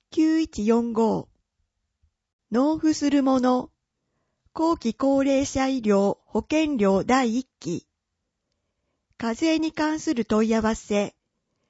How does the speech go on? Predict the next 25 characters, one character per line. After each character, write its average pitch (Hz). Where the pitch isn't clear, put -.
納 302
付 320
に 302
関 302
す 302
る 233
問 220
い 214
合 220
わ 214
せ。 -
い 220
ず 247
れ 240
も 233
国 311
保 196
年 226
金 233
課。 208
電 240
話 220
二 320
三 302
二 226